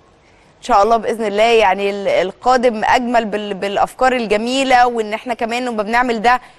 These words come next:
آه، بشكل منظم وشكل فيه تأمين للطلبة. بشكرك جدا يا أستاذة فاطمة، ونورتينا، ونتمنى يا جماعة الناس تعمل زي أستاذة فاطمة في مدارس تانية.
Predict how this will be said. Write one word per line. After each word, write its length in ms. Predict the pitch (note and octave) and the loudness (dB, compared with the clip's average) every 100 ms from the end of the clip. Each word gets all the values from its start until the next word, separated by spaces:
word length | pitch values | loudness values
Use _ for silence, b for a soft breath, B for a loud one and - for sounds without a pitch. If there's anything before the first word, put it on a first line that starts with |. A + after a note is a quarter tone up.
| B - | B 0
آه، 240 | G#3 G#3+ | 2 2
بشكل 480 | G3+ G3 C4 B3 A#3+ | 0 -4 -6 -4 -4
منظم 680 | G#3 A3 C#4 B3 A3+ B3+ A#3+ | -4 0 0 2 2 0 0
وشكل 460 | G#3 C4 B3+ B3 | -4 -4 -4 -6
فيه 160 | A3 B3+ | -6 -8
تأمين 420 | B3 A#3 A#3+ C4+ | -4 -4 -2 -2
للطلبة. 540 | A#3 G#3 - C#4+ C4+ B3 | -2 -2 0 0 2 0
بشكرك 360 | F#3 C#4 C4+ | -2 -4 -2
جدا 240 | A#3 A#3 A3+ | -2 -2 -2
يا 60 | |
أستاذة 240 | G#3 A#3+ B3 | -2 -4 0
فاطمة، 400 | C4+ C#4 B3 - B B B - | 0 0 -2 -2 B B B -4
ونورتينا، 760 | G#3 A3 A3+ A#3+ C#4+ E4 E4 | 2 4 2 0 0 0 2
ونتمنى 520 | D4+ B3+ A#3 C4 F#4+ | 2 0 0 2 2
يا 60 | G4 | 2
جماعة 200 | D4 D#4 | 2 0
الناس 220 | E4 E4+ | 0 -2
تعمل 200 | E4 E4+ | -2 0
زي 160 | D#4 - | 0 -2
أستاذة 220 | B3 D4 | -4 -6
فاطمة 260 | C4+ C#4+ D4+ | -6 -6 -4
في 100 | E4 | -2
مدارس 240 | A#3+ A3+ | -2 -2
تانية. 220 | - D4+ | -2 -2